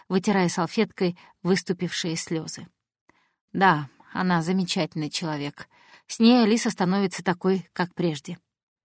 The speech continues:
Может, однажды она снова начнёт.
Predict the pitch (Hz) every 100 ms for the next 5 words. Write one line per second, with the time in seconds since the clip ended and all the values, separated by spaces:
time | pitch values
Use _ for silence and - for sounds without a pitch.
0 | _ _ - _ - 180 233 226 185 165
1 | 190 180 180 180 - - 180 175 - 220
2 | 269 180 170 - - 180 175